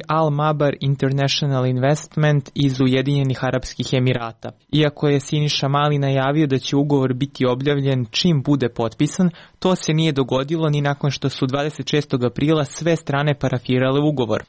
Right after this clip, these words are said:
S druge strane, gradonačelnik najavljuje da će krajem septembra biti postavljen kamen temeljac za Beograd na vodi,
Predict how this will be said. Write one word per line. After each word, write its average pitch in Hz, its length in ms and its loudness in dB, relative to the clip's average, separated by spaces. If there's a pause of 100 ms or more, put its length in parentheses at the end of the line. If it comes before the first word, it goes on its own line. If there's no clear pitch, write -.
(140)
S - 200 -6
druge 156 260 2
strane, 151 440 0
gradonačelnik 135 720 -2
najavljuje 135 460 0
da 135 140 0
će 131 240 -2
krajem 151 360 -4
septembra 151 640 0
biti 147 340 -2
postavljen 143 520 0
kamen 147 360 0
temeljac 143 560 0
za 120 240 -2
Beograd 127 380 0
na 123 100 0
vodi, 147 380 -2